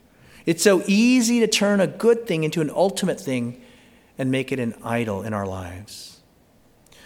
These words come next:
This is a very poignant lesson for us as parents. It means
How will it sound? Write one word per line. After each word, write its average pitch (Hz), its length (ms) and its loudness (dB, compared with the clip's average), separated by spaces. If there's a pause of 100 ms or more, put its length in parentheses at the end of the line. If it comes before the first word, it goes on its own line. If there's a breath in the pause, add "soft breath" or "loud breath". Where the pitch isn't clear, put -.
(100)
This 190 200 2
is 208 200 0
a 160 340 0
very 156 260 2
poignant 190 800 -4
lesson 139 340 -2
for 123 240 -2
us 117 160 -4
as 113 140 -8
parents. 139 720 -8 (1600 loud breath)
It 165 100 0
means 190 540 2